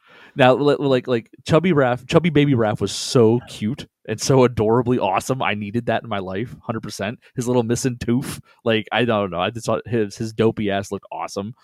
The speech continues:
And then, um, on top of that, like, it made me, like, wanna look up the voice cast even more because of, like, how, like, of the turtles that they become, right? Like, their personalities kinda, like, you know, fitting their voices is something I'm always interested in seeing. And, um, and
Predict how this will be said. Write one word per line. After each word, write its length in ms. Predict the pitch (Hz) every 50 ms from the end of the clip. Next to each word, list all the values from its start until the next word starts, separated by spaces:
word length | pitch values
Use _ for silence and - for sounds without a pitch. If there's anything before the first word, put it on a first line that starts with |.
| _ _ _ _ _ _ _ _ _ _ -
And 220 | 110 107 104 107
then, 140 | 113 113 107
um, 340 | 104 98 95 92 92 98 - _ _ _ -
on 120 | 113 120
top 200 | 123 160 170 170
of 60 | 147
that, 160 | 117 101 82 98
like, 140 | 98 101
it 140 | - 117 113
made 200 | 117 123 135 139 131
me, 160 | 127 127 120
like, 200 | 113 104 101 -
wanna 140 | 107 107 101
look 100 | 104 107
up 60 | 101 -
the 60 | 87
voice 260 | 90 107 131 135 -
cast 300 | - - 87 87 - -
even 200 | 90 87 87 85
more 400 | 85 90 90 95 107 120 131 127 _ -
because 440 | 107 - 113 98 95 92 87 - _ _ - - _ _
of, 140 | - 120 117
like, 200 | 113 110 104 95 -
how, 260 | - 135 127 120 113
like, 240 | 107 - 107 104 -
of 200 | - 110 110 110 _ _
the 80 | 113
turtles 300 | - - - 165 147 123
that 80 | 127 -
they 60 | 101 98
become, 440 | 87 82 _ - - 110 87 80 80
right? 120 | 78 80 -
Like, 100 | 95 -
their 80 | - -
personalities 500 | 110 101 - - 92 90 92 92 87 -
kinda, 160 | - 95 90
like, 140 | 85 85 _ -
you 80 | 90
know, 140 | 80 76 78 _ _ _ _ _ _ _ _
fitting 200 | - 156 147 135
their 100 | 110 95
voices 440 | 87 90 90 90 92 90 - 92 95
is 80 | 90
something 220 | - - - 98 101
I'm 120 | 90 85
always 220 | 85 85 80 - 87
interested 340 | 85 - 87 - - 85
in 80 | 78 76
seeing. 440 | - - 76 78 78 85 92 107 - _ _ _ _ _ _ _ _ -
And, 220 | 101 101 95 95 92
um, 320 | 90 90 90 87 85 87 _ _ _ _ _ _ _ - 113
and 260 | 107 101 95 87